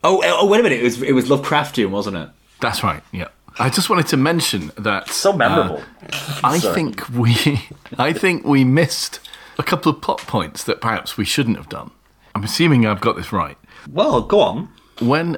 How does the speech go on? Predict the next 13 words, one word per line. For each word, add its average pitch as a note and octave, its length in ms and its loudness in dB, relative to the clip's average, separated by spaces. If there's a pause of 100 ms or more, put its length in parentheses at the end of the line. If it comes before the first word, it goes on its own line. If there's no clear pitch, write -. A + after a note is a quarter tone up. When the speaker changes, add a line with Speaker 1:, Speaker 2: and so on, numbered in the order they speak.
(160)
Speaker 2:
Justin A#2+ 520 0
talks - 600 -4
to G2+ 500 0 (300)
the G2+ 260 0
woman, G2 420 0
Jenny, G2+ 480 -2 (380)
who G#2+ 160 0
was G2+ 200 -4
looking G#2+ 360 0
for G2+ 240 -2
her F#2+ 140 -4
husband, - 720 -6 (380)
Speaker 1:
Yeah. E2+ 300 -12